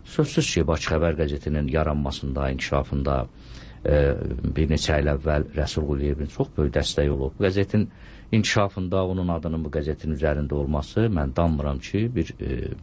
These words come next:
inkişafa təsir göstərən motiv olub. Amma <clears throat> Bakı Xəbər qəzetinin artıq Azərbaycan mətbuat bazarında özünün adı var, yeri var və həm də nəzərə alsaq ki, artıq ölkənin, e, partiyalı mətbuatından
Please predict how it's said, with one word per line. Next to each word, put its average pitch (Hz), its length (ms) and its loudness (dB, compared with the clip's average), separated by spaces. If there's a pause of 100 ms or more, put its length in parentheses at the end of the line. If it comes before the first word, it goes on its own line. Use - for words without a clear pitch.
(720)
inkişafa 87 520 2
təsir 87 260 2
göstərən 80 420 2
motiv 78 400 0
olub. - 240 -6 (560)
Amma 131 360 2 (500)
<clears throat> - 600 -8
Bakı 98 200 2
Xəbər 110 260 4
qəzetinin 76 400 -6
artıq 73 440 -4
Azərbaycan 73 580 -2
mətbuat 82 420 0
bazarında 69 480 0
özünün 67 320 -2
adı 95 200 0
var, 92 160 2
yeri 82 280 0
var 82 220 2
və 85 100 2
həm 117 140 6
də 101 100 4
nəzərə 80 300 2
alsaq 73 320 -4
ki, 67 140 -4 (400)
artıq 123 420 2
ölkənin, 104 540 2
e, 76 180 -4 (760)
partiyalı 101 540 0
mətbuatından 80 840 -2